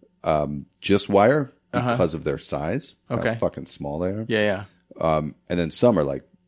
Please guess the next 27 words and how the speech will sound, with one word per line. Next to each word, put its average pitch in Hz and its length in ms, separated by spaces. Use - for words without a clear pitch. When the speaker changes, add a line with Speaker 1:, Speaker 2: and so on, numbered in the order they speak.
Speaker 1:
fucking 82 300
mostly 82 360
just 87 340
armature 78 420
with 69 120
a - 60
little 80 180
bit 73 100
of 71 60
superficial 80 600
covering 76 380
over 69 140
the, 71 100
over 71 100
the - 80
top 73 240
of 73 80
it. 73 40
Speaker 2:
Sure. 104 200
Speaker 1:
Yeah. - 220
Speaker 2:
Um, 117 760
you 127 140
guys 117 220
doing, 117 580
are 117 160
they, 107 500
uh, 101 460